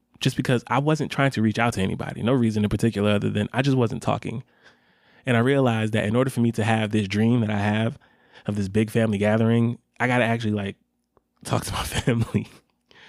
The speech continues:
Um, but there was, there were, you know, I was, I was hesitant for a lot of reasons. I don't know that side of my family, and I'm, everybody's kinda has their own thing going on, and whatever.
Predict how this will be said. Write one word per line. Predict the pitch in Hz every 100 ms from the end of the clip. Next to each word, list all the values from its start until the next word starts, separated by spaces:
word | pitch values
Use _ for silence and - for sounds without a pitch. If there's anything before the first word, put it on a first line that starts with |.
| - - - - -
Um, | 117 117 113 107 - - _ _ -
but | 113 107
there | 117 110
was, | 110 110 107 107 -
there | 113
were, | 113
you | 135
know, | 160 143
I | 143
was, | 139
I | 127
was | 131 131 135
hesitant | 170 165 135 113 120
for | 117
a | 110
lot | 113 117
of | 120
reasons. | 151 120 104
I | 104
don't | 113 123
know | 143 151 127 - -
that | 110
side | 110 107
of | 110
my | 117
family, | - - - -
and | - 95
I'm, | 107 107 - - - - - -
everybody's | 123 135 131 127
kinda | 127 127
has | 123
their | 120
own | 120 123
thing | 156
going | 120 117 113
on, | 110 110 107
and | 110 113 120 _ _ _ _ _ _
whatever. | 151 139 104